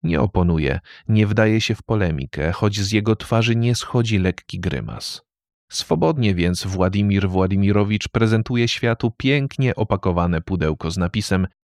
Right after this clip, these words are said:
"Demokratyczna Rosja". Przekonany, że ważni ludzie Zachodu go nie otworzą, by nie naruszyć dekoracji.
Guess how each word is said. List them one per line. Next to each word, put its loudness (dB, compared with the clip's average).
"Demokratyczna 2
Rosja". -6
Przekonany, 2
że 2
ważni 2
ludzie 4
Zachodu 0
go 2
nie 2
otworzą, 0
by 0
nie 0
naruszyć 2
dekoracji. -2